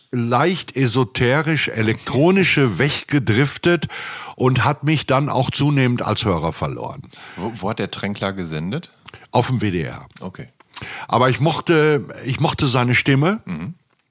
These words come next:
Speaker 1: Er hatte eine sehr gute Radiostimme.
Speaker 2: Ja.
Speaker 1: Und, ähm, ich mochte auch die Musik, die er spielte. Also
Speaker 2: Ja.
Speaker 1: Ashra Temple,
Speaker 2: Ja.
Speaker 1: ähm, alles Denkbare an, äh, k-, an Krautrock, Amondyl.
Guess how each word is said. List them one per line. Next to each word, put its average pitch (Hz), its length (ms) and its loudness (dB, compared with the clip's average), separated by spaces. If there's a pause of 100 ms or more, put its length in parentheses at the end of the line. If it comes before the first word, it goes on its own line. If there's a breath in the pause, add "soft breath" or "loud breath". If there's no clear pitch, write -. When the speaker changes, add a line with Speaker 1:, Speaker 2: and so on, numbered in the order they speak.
(360 loud breath)
Speaker 1:
Er 110 120 2
hatte 131 180 2
eine 117 180 4
sehr 113 200 2
gute 113 260 0
Radiostimme. 117 800 0
Speaker 2:
Ja. 90 200 -4 (680 loud breath)
Speaker 1:
Und, 117 640 0
ähm, 107 400 2
ich 127 160 0
mochte 160 240 2
auch 110 120 -2
die 139 120 0
Musik, 104 360 0
die 92 140 0
er 76 100 -4
spielte. 85 440 -2
Also 90 200 -2
Speaker 2:
Ja. 101 180 -2
Speaker 1:
Ashra 110 260 2
Temple, 101 800 0
Speaker 2:
Ja. 90 280 0
Speaker 1:
ähm, 87 360 -6
alles 113 400 -4
Denkbare 101 680 2
an, 90 240 0
äh, 87 380 -2
k-, - 400 -10 (120)
an 95 280 -6
Krautrock, 87 640 -2
Amondyl. 87 680 2